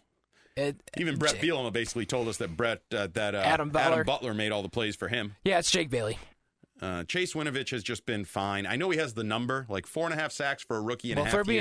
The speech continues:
Speaker 2: year.
Speaker 1: fair, like, he's, I think that Bielema was on to something. Like, anybody could have put up those numbers.
Speaker 2: Yes.
Speaker 1: And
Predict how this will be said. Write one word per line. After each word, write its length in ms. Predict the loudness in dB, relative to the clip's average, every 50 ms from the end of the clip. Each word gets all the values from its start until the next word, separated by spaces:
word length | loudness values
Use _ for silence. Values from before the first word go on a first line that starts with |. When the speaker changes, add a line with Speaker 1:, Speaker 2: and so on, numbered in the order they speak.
| 2 0
Speaker 2:
year. 40 |
Speaker 1:
fair, 320 | 0 2 2 2 2 2 2
like, 200 | 0 -2 -2 -2
he's, 440 | -4 -4 -4 -2 -2 -2 -4 -4 -8 -14 -20 -20 _ _ -8
I 140 | -6 -4 -2
think 220 | -2 -4 -4 -6 -12 -18 -20 _ _ 0
that 200 | 2 2 2 0 -4 _ -12 -4
Bielema 340 | -2 0 0 0 0 -2 -2
was 140 | -2 0
on 180 | 0 0 0 0
to 60 | 0
something. 420 | 2 2 2 0 -2 -2 -2 -2 -2
Like, 180 | -4 -4 0 0
anybody 360 | 0 0 0 0 -2 -2 0
could 100 | 0 -2
have 80 | 0 2
put 120 | 2 2
up 120 | 2 0 0
those 180 | 0 0 0
numbers. 420 | 0 -2 -2 -2 -2 -2 -2 -2 -2
Speaker 2:
Yes. 440 | -2 -2 -2 -4 -4 -4 -2 2
Speaker 1:
And 220 | 2 2 2 2